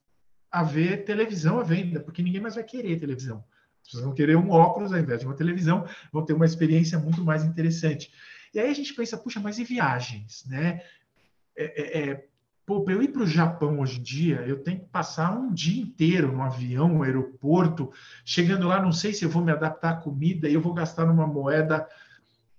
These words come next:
é, é, local que tá extremamente mais valorizada do que o real. Cara, que loucura, né? Mas, de repente, eu posso vestir um óculos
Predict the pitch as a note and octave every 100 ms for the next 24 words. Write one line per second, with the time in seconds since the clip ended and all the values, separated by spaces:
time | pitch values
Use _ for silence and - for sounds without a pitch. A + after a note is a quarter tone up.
0 | - - - D3 C#3 D#3 D#3 - D#3 F3
1 | F#3 - D#3 D3 - D#3 D#3+ F3+ F#3 F#3
2 | D#3+ D#3+ F#3 E3 E3 E3 D3 C#3+ E3+ E3
3 | D#3+ E3 - F3 D3+ D#3+ C3+ C3+ F3 G3
4 | - - - - _ _ - B3 B3+ -
5 | A#3+ A3+ A#3+ - A#3+ A#3+ G3+ G#3+ G#3+ -
6 | G#3 G#3 - _ F#3 F#3 F#3+ G#3 A#3+ A#3+
7 | F3+ E3+ C#3 D3+ - C3 A2+ B2 F#3 A#3+
8 | - C3 A#2+ - -